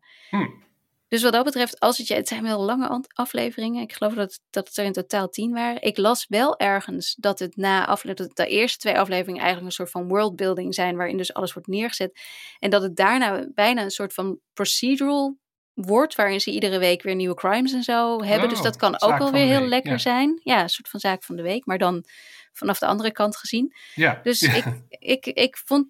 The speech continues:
Speaker 2: al die factoren samen waren voor mij, of zijn voor mij wel genoeg reden om, eh, om in ieder geval te zeggen in deze podcast,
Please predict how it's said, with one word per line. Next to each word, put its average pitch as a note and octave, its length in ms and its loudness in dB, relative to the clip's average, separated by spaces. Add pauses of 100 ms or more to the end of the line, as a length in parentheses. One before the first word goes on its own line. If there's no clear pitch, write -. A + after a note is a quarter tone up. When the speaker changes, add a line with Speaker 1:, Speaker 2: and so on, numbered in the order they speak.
(120)
Speaker 2:
al C4+ 240 4
die C4+ 260 2
factoren B3 540 2
samen D4 520 0
waren A#3 260 0
voor G#3+ 120 -6
mij, G#3+ 300 2
of - 100 -12
zijn A3 260 -2
voor G3+ 120 -8
mij F#3+ 140 -2
wel F#3 100 -2
genoeg F#3+ 260 -8
reden F#3 280 -2
om, F3 280 -6
eh, - 140 -6
om F3+ 100 -2
in F3+ 60 -4
ieder G3 120 -6
geval A3 160 -14
te F#3 80 -8
zeggen F#3 300 -4
in F#3 60 -6
deze E3+ 200 -2
podcast, - 480 -12